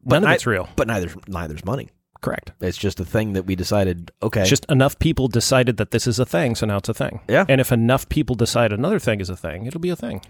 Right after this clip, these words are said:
Speaker 1: I tried that at work so many times. Can we just all agree today's Friday?
Speaker 2: Yeah, that,
Speaker 1: And,
Speaker 2: that's
Speaker 1: like, I had four or five guys who were like, "Yeah, no, we're in."
Speaker 2: Yeah.
Speaker 1: Chief never went for it.
Speaker 2: Mm-mm. "Today's my Friday." Today is Tuesday.
Speaker 1: No, I, shut up. It's my
Speaker 2: I don't,
Speaker 1: Friday.
Speaker 2: I hate that.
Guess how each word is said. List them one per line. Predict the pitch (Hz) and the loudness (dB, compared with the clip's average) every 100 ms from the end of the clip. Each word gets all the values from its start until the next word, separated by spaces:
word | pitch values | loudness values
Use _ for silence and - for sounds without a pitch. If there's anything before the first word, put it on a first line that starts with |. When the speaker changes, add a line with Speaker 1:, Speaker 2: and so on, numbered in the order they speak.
| _ _ _ _ - - | _ _ _ _ -20 -8
Speaker 1:
I | 359 | -6
tried | - 381 269 | 0 0 4
that | 175 | 4
at | 160 | 4
work | 151 - | 4 2
so | - 170 156 151 | 0 2 4 4
many | 143 131 | 4 2
times. | 135 120 104 | 2 2 0
Can | 185 | -4
we | |
just | 320 262 | -4 -2
all | 180 208 208 | 0 -2 -2
agree | 139 120 160 | -4 -2 -2
today's | - 156 - | -4 -8 -8
Friday? | 139 185 240 _ _ _ _ _ _ _ _ _ _ _ - | -8 -10 -12 _ _ _ _ _ _ _ _ _ _ _ -6
Speaker 2:
Yeah, | 175 | -4
that, | 214 - | -2 -4
Speaker 1:
And, | - | 0
Speaker 2:
that's | 247 | 0
Speaker 1:
like, | 311 | 2
I | 302 247 | 4 4
had | 226 | 4
four | - 214 | 4 2
or | |
five | 175 156 | 4 4
guys | 135 170 143 | 4 2 2
who | |
were | 120 | 0
like, | - _ | -4 _
"Yeah, | - 196 | 2 2
no, | 151 147 | 4 2
we're | 160 190 | 4 4
in." | 190 85 - _ _ _ _ _ _ - | 4 0 -10 _ _ _ _ _ _ -12
Speaker 2:
Yeah. | - - | -12 -10
Speaker 1:
Chief | - 196 | -8 -6
never | 85 | -6
went | 73 76 | -10 -12
for | 85 107 | -8 -8
it. | _ _ - | _ _ -12
Speaker 2:
Mm-mm. | 190 107 90 _ - | -10 -10 -14 _ -2
"Today's | 139 156 147 | 2 4 6
my | 135 131 | 4 4
Friday." | 147 143 131 107 85 | 4 4 4 2 -2
Today | - 113 | -2 -2
is | 107 | 0
Tuesday. | - 107 92 82 - - | 0 0 0 -6 -8 -4
Speaker 1:
No, | 92 95 | -2 0
I, | 95 | -2
shut | 92 110 147 | 2 4 4
up. | 156 | 2
It's | - - | 0 0
my | |
Speaker 2:
I | 107 | 2
don't, | 113 | 4
Speaker 1:
Friday. | 98 87 82 | 2 0 -4
Speaker 2:
I | 90 | -4
hate | 98 104 | -4 -6
that. | 76 76 | -8 -12